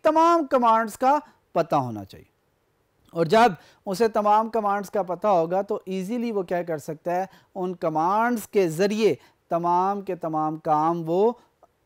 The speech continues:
ईजीली परफॉर्म करवा सकता है, टास्क ईजीली परफॉर्म करवा सकता है। यहाँ तक बात क्लियर हुई? कहता है,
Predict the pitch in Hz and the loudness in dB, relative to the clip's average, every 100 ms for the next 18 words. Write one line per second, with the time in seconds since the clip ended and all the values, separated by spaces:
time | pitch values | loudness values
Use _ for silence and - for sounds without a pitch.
0 | - 220 220 220 240 247 240 202 165 185 | -6 -4 -2 -2 -2 -2 -4 -4 -4 -2
1 | 165 175 185 180 175 165 170 - 190 196 | -2 -2 -4 0 0 0 -6 -2 0 0
2 | 185 208 214 240 240 - 196 180 185 180 | 0 4 6 6 4 -4 -6 -4 -4 -6
3 | 160 131 147 139 147 147 139 131 175 214 | -6 -8 -6 -8 -8 -10 -8 -4 -4 -4
4 | _ _ - 113 - - _ _ _ _ | _ _ -20 -20 -20 -20 _ _ _ _
5 | _ 160 180 208 208 196 208 - 233 233 | _ 0 2 2 4 4 4 4 4 6
6 | 226 233 _ _ _ 214 226 262 285 | 4 0 _ _ _ 0 4 4 6